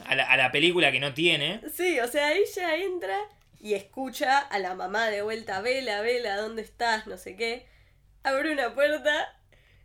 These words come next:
Speaker 2: y era un V H S de cuando ella tenía, tipo, cuatro años en el estudio de ballet, que es cuando nos enteramos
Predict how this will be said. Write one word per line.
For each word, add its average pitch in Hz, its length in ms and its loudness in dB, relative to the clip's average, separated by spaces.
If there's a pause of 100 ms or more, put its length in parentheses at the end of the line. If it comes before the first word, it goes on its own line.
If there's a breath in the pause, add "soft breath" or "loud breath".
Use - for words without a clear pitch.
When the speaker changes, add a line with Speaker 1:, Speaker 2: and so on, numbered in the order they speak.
(140)
Speaker 2:
y 233 180 -6
era 320 180 2
un 285 160 -2
V 294 140 2
H 285 400 -2
S 302 180 -4
de 320 160 -2
cuando 220 240 -2
ella 277 220 -4
tenía, 277 320 -6
tipo, 226 360 -10
cuatro 247 460 0
años 254 580 -2 (180)
en 262 200 -2
el 302 140 -2
estudio 302 480 -4
de 247 80 0
ballet, 247 500 -4 (160)
que 220 120 -6
es 220 80 -8
cuando 233 300 -10
nos 185 180 -14
enteramos 196 720 -10